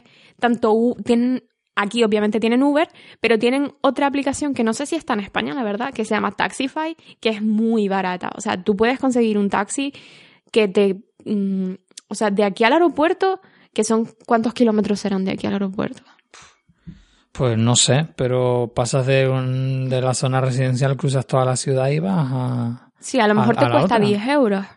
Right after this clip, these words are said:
Speaker 1: o sea, o menos de diez euros. Nosotros, de donde estamos nosotros, que es una zona residencial, a la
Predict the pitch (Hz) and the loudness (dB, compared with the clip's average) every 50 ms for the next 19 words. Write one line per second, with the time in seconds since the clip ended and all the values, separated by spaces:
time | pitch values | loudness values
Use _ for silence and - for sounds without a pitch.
0 | _ _ 330 - - 240 226 220 - - - - - - _ - 208 208 214 226 | _ _ -10 -4 0 0 0 0 -2 -8 -18 -20 -20 -12 _ -2 0 0 2 2
1 | 247 254 254 240 233 226 220 214 208 214 233 233 214 196 196 196 202 202 202 247 | 4 4 4 2 2 2 0 0 -2 0 0 0 0 0 -2 0 -2 0 0 0
2 | 226 - 302 294 269 - - - - - - _ _ - 214 233 233 226 226 220 | 0 2 0 0 -2 -6 -14 -20 -20 -20 -20 _ _ -2 0 2 4 4 4 4
3 | 220 220 220 220 - 247 240 262 277 277 262 269 233 240 233 - - 240 214 233 | 4 2 0 -2 -2 -2 -2 0 0 0 0 0 -2 -2 -4 -4 -8 -4 -2 -2
4 | 214 214 208 - 202 196 190 190 196 190 - 196 190 185 180 196 190 185 - - | -2 -2 -4 -4 -2 -2 -2 -2 -4 -4 -4 -4 -4 -4 -2 -2 -2 -2 -4 -2
5 | _ - 202 202 196 190 185 | _ 0 2 2 2 0 -2